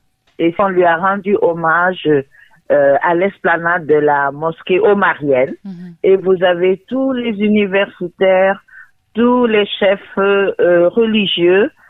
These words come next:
Speaker 1: qui ont voulu rendre hommage à ce fils adoptif du Sénégal,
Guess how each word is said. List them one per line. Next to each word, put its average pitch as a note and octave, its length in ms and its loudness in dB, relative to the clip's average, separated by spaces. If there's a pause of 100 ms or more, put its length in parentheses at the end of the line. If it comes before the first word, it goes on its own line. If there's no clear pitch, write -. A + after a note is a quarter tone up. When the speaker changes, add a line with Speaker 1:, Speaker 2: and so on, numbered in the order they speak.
(260)
Speaker 1:
qui G#3 100 0
ont G3 180 2
voulu A#3 360 2
rendre A3 760 0
hommage F#3+ 380 0 (120)
à F3+ 80 -2 (100)
ce G3 80 0 (160)
fils B3 160 0 (140)
adoptif E3 600 0 (320)
du D#3+ 300 0
Sénégal, C3+ 500 0